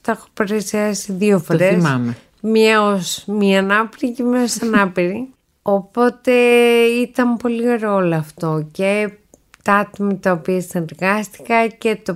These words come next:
Speaker 1: πώς έγινε και θα πω εδώ η εμπιστοσύνη που μου είπανε, ε, πριν την Παρασκευή, μου λέει, "Πάρ' το άλλο πάνω σου, κάνε τα κείμενα δικά σου,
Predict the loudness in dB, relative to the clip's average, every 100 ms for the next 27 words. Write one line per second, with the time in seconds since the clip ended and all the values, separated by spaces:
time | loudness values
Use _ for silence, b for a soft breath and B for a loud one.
0 | -6 -2 -2 0 0 0 -2 -2 0 0
1 | -2 0 2 4 2 0 -6 B B B
2 | B B B B B _ _ _ _ -2
3 | -2 0 2 4 4 4 4 4 2 0
4 | 0 -2 -4 -4 -4 -2 -2 0 -2 -4
5 | -4 0 2 0 -2 -4 -4 -2 -4 -2
6 | -4 -6 _ _ _ _ -2 4 4 4
7 | 0 -6 -4 -2 -2 -2 -2 0 0 -4
8 | -12 -6 -2 -2 -4 -4 -6 -6 -2 -2
9 | -2 -4 -4 -4 -2 -2 -2 -6 -8 -14
10 | -18 -10 -6 -6 -8 -12 -8 -4 -2 -2
11 | -4 -4 -8 -4 -2 -2 -4 -6 -4 -4
12 | -6